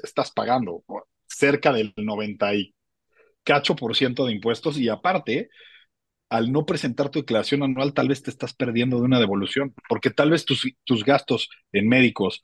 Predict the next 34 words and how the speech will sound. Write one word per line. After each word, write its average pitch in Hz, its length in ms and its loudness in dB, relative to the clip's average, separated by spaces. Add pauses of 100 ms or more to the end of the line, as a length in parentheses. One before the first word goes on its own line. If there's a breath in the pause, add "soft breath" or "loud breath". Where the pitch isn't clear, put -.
(100)
con 104 180 0
tus 107 200 0
hijos, 107 440 2 (200)
con 113 340 4
seguro 139 300 6
de 131 80 6
gastos 127 280 0
médicos 127 300 2
para 104 160 -4
toda 120 160 -4
tu 117 80 -6
familia, 117 400 0
todo 180 300 2
eso 160 180 -2
que 120 140 -6
gastaste 117 500 -2
en 127 120 4
esos 135 260 0
años, 127 300 -6
en 107 80 -8
el 104 80 0
dos 107 120 4
mil 123 120 0
diecisiete, 117 520 0
en 107 60 0
el 101 60 -6
dos 98 80 -16
mil 117 140 2
dieciocho, 113 380 2
en 104 60 2
el 98 60 -8
dos 98 80 -12
mil 113 100 0
diecinueve, 113 440 2